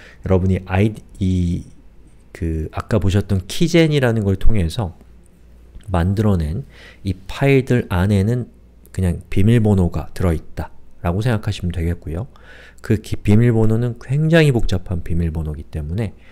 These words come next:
어, 대입 공격과 같은 걸 통해서, 예, 개싱,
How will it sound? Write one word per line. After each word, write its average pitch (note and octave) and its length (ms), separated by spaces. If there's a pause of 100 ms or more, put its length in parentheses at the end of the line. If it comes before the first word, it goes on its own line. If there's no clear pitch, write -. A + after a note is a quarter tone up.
(360)
어, D2+ 560
대입 A2 420
공격과 A#2+ 540
같은 F#2 320
걸 E2 120
통해서, E2+ 500 (360)
예, - 200
개싱, G2 500